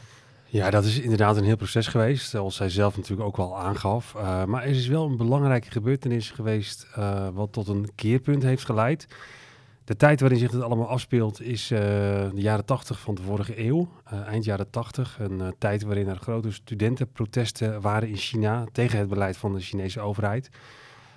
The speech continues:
Eh, Bob was een van de leiders van die studentenprotesten. Eh, nou, die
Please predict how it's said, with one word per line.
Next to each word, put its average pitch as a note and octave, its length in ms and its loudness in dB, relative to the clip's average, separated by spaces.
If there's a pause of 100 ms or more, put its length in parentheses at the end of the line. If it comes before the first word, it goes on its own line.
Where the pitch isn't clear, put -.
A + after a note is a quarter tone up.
(160)
Eh, A2 100 -6
Bob B2+ 240 4
was B2 200 2
een C3+ 180 4
van A#2 100 0
de G#2+ 120 4
leiders B2+ 360 4
van C3+ 180 -2
die B2+ 160 0
studentenprotesten. B2 1200 -2
Eh, - 80 -20 (440)
nou, F2+ 140 -10
die G#2 160 -10